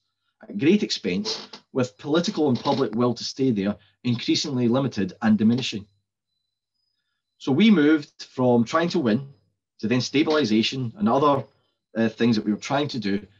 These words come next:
to then simply removing troops. The Taliban didn't win per se,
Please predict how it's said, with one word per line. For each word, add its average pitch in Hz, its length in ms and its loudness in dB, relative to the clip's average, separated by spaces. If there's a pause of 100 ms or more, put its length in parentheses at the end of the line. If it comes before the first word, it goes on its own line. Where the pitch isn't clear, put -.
to 123 80 -6
then 117 160 4
simply 110 300 0
removing 107 360 4
troops. - 420 -12 (1080)
The - 60 -10
Taliban 190 440 4
didn't 143 260 -2
win 170 220 4
per 135 180 -2
se, 101 400 -2